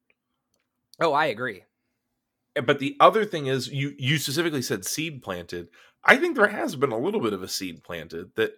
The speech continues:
Speaker 2: if maybe, you know, both in the reader, but also in, uh,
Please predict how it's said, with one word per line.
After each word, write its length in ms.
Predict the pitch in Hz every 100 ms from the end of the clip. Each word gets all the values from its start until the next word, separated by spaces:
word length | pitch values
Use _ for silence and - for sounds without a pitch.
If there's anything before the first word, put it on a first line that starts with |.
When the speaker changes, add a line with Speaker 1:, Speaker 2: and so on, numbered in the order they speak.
| _ _ _ -
Speaker 2:
if 160 | 160
maybe, 540 | 170 180 170 151 143 - _
you 120 | 143 127
know, 60 |
both 240 | 117 131 127
in 80 |
the 100 | 113
reader, 400 | 98 113 123 117
but 140 | 101 104
also 440 | 123 151 120 104
in, 440 | - 101 95 90 90 _ _ _ _ _ -
uh, 320 | 92 85